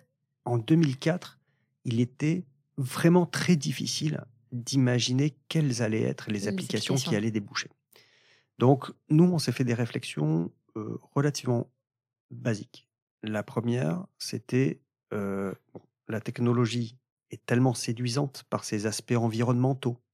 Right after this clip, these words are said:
Speaker 2: et, euh, et ses performances que on fait le pari que toutes les briques technologiques vont se développer
Speaker 1: Mm.
Speaker 2: en même temps. Chacun va amener,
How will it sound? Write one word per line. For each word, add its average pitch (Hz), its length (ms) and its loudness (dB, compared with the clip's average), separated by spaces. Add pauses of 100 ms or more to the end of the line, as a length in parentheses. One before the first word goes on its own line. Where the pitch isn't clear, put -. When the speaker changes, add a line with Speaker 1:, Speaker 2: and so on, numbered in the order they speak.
(440)
Speaker 2:
et, 107 220 0
euh, 92 240 -2 (120)
et 104 60 -8
ses - 160 -10
performances 117 720 -6 (800)
que 175 360 2
on 117 60 -4
fait 123 160 -2
le 117 60 0
pari 131 300 -2
que 117 120 -6 (200)
toutes - 260 -10
les 120 80 0
briques 120 280 -4
technologiques 120 600 -2
vont 120 120 -4
se - 140 -6
développer 113 600 -4
Speaker 1:
Mm. 202 180 2
Speaker 2:
en 196 80 -2
même 107 220 -2
temps. 151 340 -2
Chacun 139 360 -2
va 117 240 -2
amener, 120 420 -2